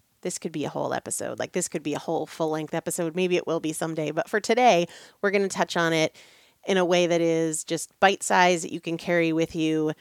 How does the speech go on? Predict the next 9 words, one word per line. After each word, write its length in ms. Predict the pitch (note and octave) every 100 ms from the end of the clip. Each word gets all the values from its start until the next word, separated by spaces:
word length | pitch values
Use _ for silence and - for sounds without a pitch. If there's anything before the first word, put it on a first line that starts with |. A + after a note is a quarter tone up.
| _ _ _
as 180 | - E3
you 80 | E3
go 240 | D3+ D#3+
through 480 | D#3 E3 D#3 D3+ D3+ -
your 180 | D#3+ D#3
meetings 640 | D#3+ D#3 D3+ D3+ D3+ D3+ -
and 460 | D#3 C#3+ D3 C#3+ -
your 180 | D3 D3
to-dos. 840 | - D#3+ D3+ D3+ D3+ D3 D3 -